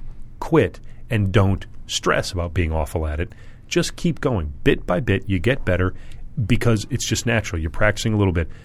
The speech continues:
but you shouldn't try to get meditation, quote unquote, right. There is no right or wrong way. If you're spending that time on an everyday basis, you're doing it right. Don't stress about it.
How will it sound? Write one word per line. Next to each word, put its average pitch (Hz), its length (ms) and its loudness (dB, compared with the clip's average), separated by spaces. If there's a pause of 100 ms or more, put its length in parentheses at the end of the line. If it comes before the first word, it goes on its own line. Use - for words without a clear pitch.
(140)
but 120 100 0
you 113 140 2
shouldn't 143 640 2 (380)
try 104 540 0
to 107 160 -2
get 95 420 2
meditation, 98 640 0
quote 107 300 4
unquote, 92 360 0
right. 85 440 0 (340)
There 113 140 4
is 131 260 4
no 107 140 2
right 92 240 2
or 85 60 0
wrong 82 280 0
way. 95 240 2 (260)
If 101 160 -2
you're 95 100 2
spending 139 500 2
that 123 160 0
time 101 260 0
on 90 80 0
an 90 80 0
everyday 92 240 2
basis, 92 380 0 (280)
you're 92 120 2
doing 90 420 4
it 92 100 0
right. 85 280 2 (400)
Don't 95 200 2
stress - 300 0
about 80 240 0
it. 76 60 -10